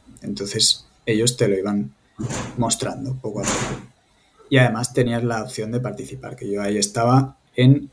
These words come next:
materiales, que esa comisión se ocupaba de hacer todo lo que eran, pues,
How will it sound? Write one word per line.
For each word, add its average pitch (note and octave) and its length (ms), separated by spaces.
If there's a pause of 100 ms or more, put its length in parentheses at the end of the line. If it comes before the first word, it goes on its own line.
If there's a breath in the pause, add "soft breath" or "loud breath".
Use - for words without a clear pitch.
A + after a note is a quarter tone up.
(120)
materiales, G2+ 880 (160)
que A2 360 (360)
esa G#2+ 240
comisión G#2 360
se A#2 100
ocupaba G#2+ 400
de G2+ 60
hacer G#2+ 240
todo G#2+ 280
lo G2+ 100
que G2+ 100
eran, F2 320
pues, - 340